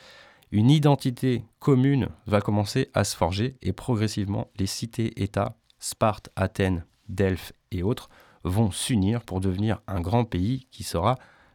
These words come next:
la Grèce unifiée. Il y a un truc qui est assez étonnant concernant la Grèce, c'est que dans la plupart des langues du monde, on dit Grèce, ou en anglais Greek. Le terme consacré est quasiment le même partout,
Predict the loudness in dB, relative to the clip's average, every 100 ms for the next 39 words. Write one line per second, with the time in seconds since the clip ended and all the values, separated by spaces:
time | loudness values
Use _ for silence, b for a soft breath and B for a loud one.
0 | b 0 2 2 -4 -6 -8 -6 -2 -2
1 | -4 -12 -18 _ _ _ _ _ _ _
2 | _ -2 0 0 2 2 4 2 2 4
3 | 6 4 2 -6 _ _ -4 0 2 2
4 | 0 -4 -8 -2 -2 -2 -6 -10 -10 -4
5 | -2 0 -2 -4 -4 -2 -4 -6 -4 0
6 | 2 2 0 -4 -2 0 0 -4 -4 -4
7 | -2 -4 -8 _ _ _ -6 -4 -2 -4
8 | -4 -10 -14 _ _ -2 2 2 2 0
9 | -2 b b -16 -2 0 0 -2 _ _
10 | _ -4 0 4 4 2 0 -2 -2 0
11 | -2 0 0 0 2 2 2 2 0 -4
12 | -4 -4